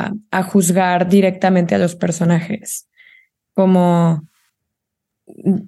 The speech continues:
directamente a decir, "Ah, es malo. Ah, ok, ya entendí. Ya entendí que, que le gusta criticar, ya entendí que le gusta hacer maldades, ya entendí", hasta que en un momento me di cuenta que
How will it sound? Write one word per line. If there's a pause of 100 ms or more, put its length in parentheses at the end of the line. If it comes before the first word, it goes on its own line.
(120)
directamente
a
decir,
"Ah,
es
malo. (400)
Ah, (240)
ok, (200)
ya
entendí. (120)
Ya
entendí
que,
que
le
gusta
criticar,
ya
entendí
que
le
gusta (220)
hacer
maldades,
ya
entendí", (400)
hasta
que
en
un
momento
me
di
cuenta
que